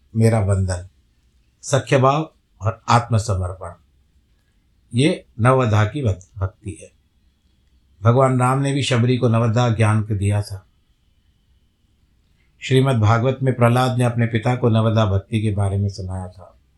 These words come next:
हिरण्यकश्यप को। ये विद्वानों ने भक्ति के नौ अंग माने हैं। भक्ति के अपांग भी बहुत से बताए गए हैं।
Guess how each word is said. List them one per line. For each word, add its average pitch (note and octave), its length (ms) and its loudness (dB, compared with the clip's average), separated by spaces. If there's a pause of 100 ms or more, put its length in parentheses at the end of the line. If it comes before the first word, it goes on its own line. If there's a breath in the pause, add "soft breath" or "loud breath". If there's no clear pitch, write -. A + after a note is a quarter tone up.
(180)
हिरण्यकश्यप G#2 800 -2
को। F2 160 -18 (1160)
ये C#3+ 140 4
विद्वानों D#3+ 480 2
ने F3 100 -2
भक्ति C3+ 360 0
के D#3+ 120 2
नौ D3 220 2
अंग C3 160 0
माने A2+ 380 2
हैं। F2 220 -8 (800)
भक्ति G#2+ 360 0
के C3+ 80 0
अपांग C#3 500 2
भी E3 300 -2 (560)
बहुत A#2+ 260 2
से C3 100 -2
बताए G2 380 -2
गए F#2+ 80 -10
हैं। F2 200 -14